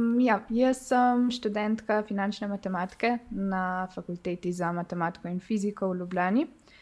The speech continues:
Um, drugače tudi poleg faksa inštruiram matematiko. Um, zdaj sem v bistvu par let inštruirala prek študenta. Um, zdaj pa glih začenjam v bistvu svoje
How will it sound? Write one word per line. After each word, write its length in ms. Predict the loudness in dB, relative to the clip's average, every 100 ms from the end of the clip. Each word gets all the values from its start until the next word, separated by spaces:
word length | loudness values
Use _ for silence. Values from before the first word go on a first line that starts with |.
| -20 _ -8
Um, 720 | 0 2 4 4 4 4 2 2 4 2
drugače 680 | 2 2 4 2 2 -4 -8 -2
tudi 420 | 4 6 4 -2
poleg 320 | -2 0 0
faksa 400 | 0 -2 0 -2
inštruiram 600 | -2 -2 0 2 4 4 2
matematiko. 760 | 0 0 0 0 -2 0 0 -4 _ _
Um, 360 | -6 -4 -4 -6 -8
zdaj 280 | -6 -4 -4
sem 160 | -2
v 100 | -4 -2
bistvu 420 | -2 -4 -6 -6 -6 -10 _ _ _ 4
par 220 | 4 4
let 720 | 2 6 6 6 4 -6 -4
inštruirala 680 | -2 -2 0 0 2 2 0
prek 420 | -2 -4 -4 -6
študenta. 680 | -12 -8 -4 -4 0 0 0 -6 _ -20 _ _ -2
Um, 480 | 0 2 2 0 0
zdaj 280 | 4 4
pa 160 | 6 4
glih 240 | 4 2
začenjam 480 | 0 -2 -4 -4 -4
v 100 | -6 -6
bistvu 500 | -8 -10 -8 -6 -6
svoje 540 | -8 -6 -4 -4 -6